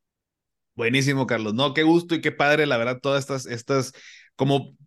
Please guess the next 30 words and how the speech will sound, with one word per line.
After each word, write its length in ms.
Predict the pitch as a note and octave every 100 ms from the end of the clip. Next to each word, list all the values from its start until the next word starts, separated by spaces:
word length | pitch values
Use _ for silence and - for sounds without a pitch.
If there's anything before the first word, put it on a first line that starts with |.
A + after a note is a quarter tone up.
| - -
inicié, 640 | D3+ C#3+ B2+ D#3 C3+ -
o 80 | A2
sea, 260 | C3 B2 A#2
la, 440 | A#2+ A#2+ A#2+ -
el 180 | A#2+ A#2
sello 380 | A#2 C#3+ D3 D3
este 320 | C#3 - C#3
de 220 | C3 A#2+ -
innovación 800 | C3 B2 A#2+ A2+ C3 C3+ C3+ C3
y, 180 | G#2+ A2 G#2+ G2+
y 40 |
lo 120 | G2
que 80 | F#2+
te 140 | G2 G#2+
decía 360 | G2+ C3 B2
que, 180 | G#2 G#2
eh, 100 | F#2 - G2+ G2
de 180 | G#2+ G2+
tu, 360 | - G#2 F#2 - - - - -
eh, 540 | F2+ G#2 G#2 G2+ G2+ G2+
pues, 60 |
historial, 720 | G2+ - A#2 C3 B2+ C3 A2+ - -
eh, 120 | F#2+ E2+
en, 220 | F#2+ F#2
en 160 | G2+ G2+
todo 160 | B2
lo 60 | B2
que 80 | A2
has 60 |
trabajado, 640 | B2 A#2+ G#2 A#2 A#2 B2